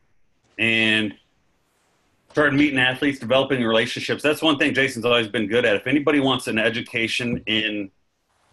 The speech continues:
how to develop relationships to grow with a gym business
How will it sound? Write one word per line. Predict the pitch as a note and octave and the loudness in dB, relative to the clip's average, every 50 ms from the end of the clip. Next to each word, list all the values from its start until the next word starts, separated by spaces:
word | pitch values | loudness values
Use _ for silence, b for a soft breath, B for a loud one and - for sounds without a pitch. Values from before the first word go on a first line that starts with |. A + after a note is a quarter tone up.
| _ _ _ _ _ | _ _ _ _ _
how | - - B2 C3+ B2+ | -4 0 0 0 0
to | - - C#3+ | 0 -4 -6
develop | B2 A2+ G2 G#2+ A#2+ B2 A#2 F#2+ | -4 -4 0 2 2 2 2 0
relationships | A2+ G#2+ G2+ G#2 G#2 G#2 - B2 G#2 - C3 C3 - - | 0 -2 0 0 0 -2 -4 -6 -6 -4 -4 -6 -6 -8
to | A#2 G#2 | -12 -8
grow | - A2+ A2+ A#2 A#2 | -2 0 2 2 2
with | A#2 G#2 G#2+ | 0 -2 -4
a | G2+ | -6
gym | E2+ - - G#2+ A2 A#2 A#2 G#2+ G2 - | -6 -6 -6 -4 -2 -2 -2 -4 -6 -6
business | - G2 G2+ G2 A2 B2 C#3 D3 - - - - - | -6 -6 -4 -4 -2 -2 -2 -2 -2 -6 -14 -14 -16